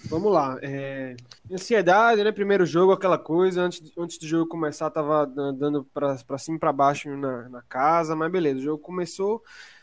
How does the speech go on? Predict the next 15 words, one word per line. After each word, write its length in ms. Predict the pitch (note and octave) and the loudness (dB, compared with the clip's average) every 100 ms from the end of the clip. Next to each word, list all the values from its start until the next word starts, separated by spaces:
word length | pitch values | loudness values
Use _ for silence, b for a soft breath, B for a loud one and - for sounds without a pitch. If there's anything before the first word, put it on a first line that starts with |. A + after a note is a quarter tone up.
| B | B
surpresa 480 | - A#3+ G#3+ G#3+ A#3+ | -10 -8 4 6 6
total, 420 | B3+ G4 D4+ F#3+ | 4 2 6 6
né? 100 | D#3+ | 4
Porque 180 | D3+ - | 0 -4
você, 540 | F3 F3+ - F#3+ G3 G3 _ _ _ _ - | -8 -8 -8 -4 -4 -8 _ _ _ _ -14
é, 460 | D#3 D3 C#3 C3+ _ | -10 -8 -8 -10 _
a 80 | D3+ | -10
gente 160 | E3 | -10
tava 240 | E3+ F3+ F3+ | -6 -6 -4
comentando 500 | F#3+ F#3+ F3+ E3+ E3+ | -6 -8 -4 -4 -2
no, 320 | E3 D#3+ D3+ | 2 4 4
no 100 | D3 | 2
programa 360 | C#3+ D3 D3+ D3+ | -2 -2 -2 -4
anterior 440 | E3 E3 E3+ G3 | -2 0 2 2
que, 540 | G3 E3+ D#3 D3 C3 | 0 -2 0 0 -2